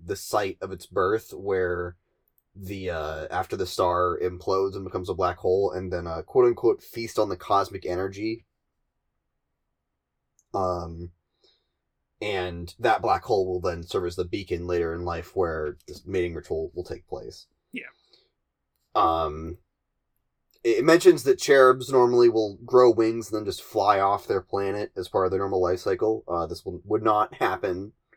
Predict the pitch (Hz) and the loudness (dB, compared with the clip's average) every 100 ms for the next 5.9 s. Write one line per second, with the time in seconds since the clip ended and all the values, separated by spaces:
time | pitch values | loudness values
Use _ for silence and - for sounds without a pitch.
0 | _ _ 90 - 95 87 87 82 80 120 | _ _ -12 -4 -2 -2 -2 -4 -6 -14
1 | _ _ _ _ _ _ _ - 113 95 | _ _ _ _ _ _ _ -4 0 0
2 | 92 90 87 80 85 _ _ _ _ _ | 0 -2 -6 -12 -14 _ _ _ _ _
3 | _ _ _ _ _ _ _ _ _ _ | _ _ _ _ _ _ _ _ _ _
4 | 139 185 - 262 - 165 170 131 110 123 | 6 6 2 -4 -2 0 4 6 6 6
5 | - 123 - 123 110 - 101 98 80 | 6 2 2 -2 -2 -2 -2 -2 -6